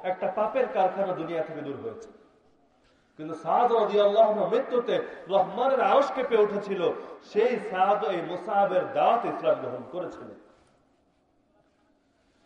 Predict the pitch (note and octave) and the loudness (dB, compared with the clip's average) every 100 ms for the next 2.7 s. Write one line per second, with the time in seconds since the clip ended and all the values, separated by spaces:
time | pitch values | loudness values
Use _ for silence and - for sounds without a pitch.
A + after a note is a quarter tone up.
0 | _ D#3 D3 F#3 A#3+ A#3+ A3+ G3+ E3+ - | _ -4 8 10 10 8 6 4 0 -4
1 | - - - - - _ _ _ _ _ | -8 -14 -18 -20 -20 _ _ _ _ _
2 | F3 F3 F#3 A3+ A#3+ G#3 | -12 -10 -2 10 10 10